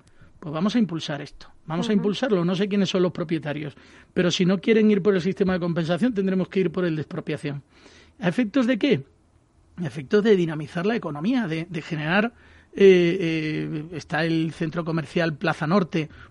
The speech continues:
Speaker 1: pues detrás del Plaza Norte, un poco más arriba, es donde está ubicado setecientos mil metros para desarrollar eso. Yo no lo digo para, para que se, eh, mm, no lo digo desde el punto de vista comercial, lo digo porque el dato es fundamental. Es decir,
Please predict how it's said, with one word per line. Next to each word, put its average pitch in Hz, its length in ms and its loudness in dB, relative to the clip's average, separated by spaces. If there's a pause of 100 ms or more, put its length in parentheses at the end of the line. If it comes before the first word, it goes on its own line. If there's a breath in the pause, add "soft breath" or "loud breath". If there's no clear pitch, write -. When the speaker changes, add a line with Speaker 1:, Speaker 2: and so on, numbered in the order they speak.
Speaker 1:
pues 156 160 -6
detrás 165 360 2
del 170 140 -2
Plaza 156 320 -6
Norte, 170 240 -6
un 160 60 -6
poco 160 180 -6
más 170 220 -2
arriba, 240 340 4 (240 soft breath)
es 202 140 2
donde 233 160 8
está 175 360 0 (140)
ubicado 190 480 4
setecientos 175 560 0
mil 220 160 4
metros 226 240 2
para 190 140 -6
desarrollar 143 420 -6
eso. 127 140 -16 (640 soft breath)
Yo 208 140 8
no 240 80 8
lo 214 100 10
digo 180 260 6
para, 160 300 0
para 160 340 0
que 165 160 -4
se, 160 380 -2 (380 soft breath)
eh, 180 360 2
mm, 175 300 4 (360 loud breath)
no 185 120 8
lo 208 100 12
digo 202 240 12
desde 190 160 8
el 175 60 6
punto 175 140 4
de 190 80 6
vista 180 160 2
comercial, 175 320 6
lo 220 80 12
digo 226 260 8
porque 202 260 4
el 180 120 6
dato 247 380 2 (240)
es 196 100 0
fundamental. 151 680 0 (120)
Es 180 160 0
decir, 170 180 4